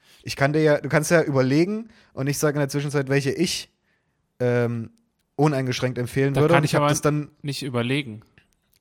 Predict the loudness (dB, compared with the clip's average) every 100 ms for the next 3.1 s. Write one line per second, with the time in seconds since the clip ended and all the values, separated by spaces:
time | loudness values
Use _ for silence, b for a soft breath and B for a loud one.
0 | _ _ _ _ _ _ _ _ _ _
1 | _ -2 -2 -2 -4 -4 -6 -6 -2 0
2 | 0 -2 -4 -4 -6 -6 -8 -12 -8 -8